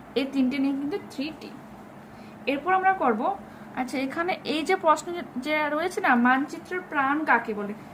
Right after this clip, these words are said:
যদি তোমরা কেউ এই আনসারটা জেনে থাকো তো কমেন্টে কিন্তু জানিয়ে দেবে, ঠিক আছে? ওকে, এরপর করবো আমরা বিভাগ গ। দেখো, জিপিএস সম্পর্কে টিকা লেখো। ওকে, এটা রয়েছে তোমাদের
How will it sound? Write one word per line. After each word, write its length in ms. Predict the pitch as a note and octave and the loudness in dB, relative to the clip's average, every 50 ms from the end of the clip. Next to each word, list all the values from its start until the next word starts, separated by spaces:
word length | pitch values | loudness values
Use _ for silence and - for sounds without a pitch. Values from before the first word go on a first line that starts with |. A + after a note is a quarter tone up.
| - - - - | -18 -14 -8 -6
যদি 140 | B3+ D4 D#4 D4 | -6 -4 -4 -4
তোমরা 260 | D4+ C#4+ C#4 C#4+ D#4+ | -4 -4 -2 -2 -2
কেউ 340 | D#4+ - - C#4+ D4 D#4 - | -4 -4 -6 -6 -4 -4 -4
এই 140 | - D#4+ D#4+ | -4 -2 -2
আনসারটা 420 | C#4+ C4+ C#4 - D4+ D4 - D#4+ | -2 -4 -4 -6 -10 -8 -6 -4
জেনে 300 | C#4+ A#3+ A#3 A3+ A#3+ C4+ | -2 -2 0 0 -2 -2
থাকো 260 | C#4 - D4+ - D#4+ C#4+ - | -2 -4 -8 -10 -10 -12 -10
তো 180 | - D4+ F#4 G4+ - | -8 -6 -6 -4 0
কমেন্টে 360 | C#4 A#3+ A3 G#3+ G#3+ G#3+ G#3+ | 0 0 0 0 -2 -4 -4
কিন্তু 180 | G#3+ A3+ B3 D4+ | -4 -4 -4 -4
জানিয়ে 280 | C#4 A3 F#3+ F3+ F3+ - - | -4 -4 -4 -6 -8 -12 -12
দেবে, 120 | A#3 A#3 - - - - - - - | -12 -14 -16 -18 -18 -18 -18 -12 -10
ঠিক 120 | D4+ - | -6 -4
আছে? 220 | G#4 G#4 - - - - - - - - - - - - - - | -4 -6 -6 -10 -14 -16 -16 -18 -18 -18 -18 -18 -18 -14 -8 -8
ওকে, 240 | G#3+ G#3 - - A3 - - - - - - - - - | -8 -8 -8 -12 -14 -14 -14 -18 -18 -18 -18 -12 -4 2
এরপর 260 | C4 C#4+ C#4 F4 F#4+ | 2 4 6 6 4
করবো 240 | F#4 F#4+ F4 F4 F4+ | 6 6 6 6 6
আমরা 180 | F4 F4+ F#4 E4+ | 4 6 4 4
বিভাগ 380 | C4 C4 A#3 A3+ D4+ E4 C4+ A#3 | 6 4 2 4 2 2 4 4
গ। 180 | G#3 E3 - G3+ - - B3 | 4 4 4 0 -6 -2 0
দেখো, 240 | G#3 G3 G3 - G#3 - - - - - - - - - - - - - - - - - - - - - - - - - B3+ | 0 0 0 -2 -10 -10 -12 -16 -18 -18 -18 -18 -18 -18 -18 -18 -18 -20 -18 -18 -18 -18 -18 -18 -18 -18 -18 -12 -6 -2 0
জিপিএস 420 | A#3+ C4+ D4+ D4 - F#4 G4+ F#4+ | 0 0 0 0 0 0 0 2
সম্পর্কে 520 | - F#4+ F4 - - A3 B3+ A#3+ A#3 - - - | 2 0 0 2 0 0 0 2 0 -2 -2 -2
টিকা 220 | B3+ A#3 - - | -4 -4 -2 -2
লেখো। 240 | A3 - - - - - - - - - - - - - - - - - - - - - - - - - - - - - - - - - - - - - - - - - - - - - - - - - - - - - - - - - - - - - - - - - - - - - | -4 -4 -8 -8 -12 -14 -14 -16 -18 -18 -18 -18 -18 -18 -16 -16 -16 -16 -18 -18 -18 -18 -18 -18 -18 -18 -18 -18 -16 -16 -16 -16 -16 -16 -16 -16 -16 -16 -14 -14 -14 -14 -14 -14 -14 -14 -14 -14 -14 -16 -16 -16 -16 -16 -16 -16 -16 -18 -18 -18 -18 -18 -18 -18 -18 -18 -18 -18 -12 -8
ওকে, 320 | - A#3 - - A#3 A#3+ A#3 | -6 -6 -4 -2 0 2 2
এটা 160 | A#3+ C4 C#4 | 2 2 0
রয়েছে 280 | C#4 D4 D4+ D4+ D4+ D#4 | 0 -2 -2 -4 -6 -6
তোমাদের 460 | - C#4+ C#4+ D4+ C#4+ B3 A3 A3 | -4 -2 -2 0 0 2 2 2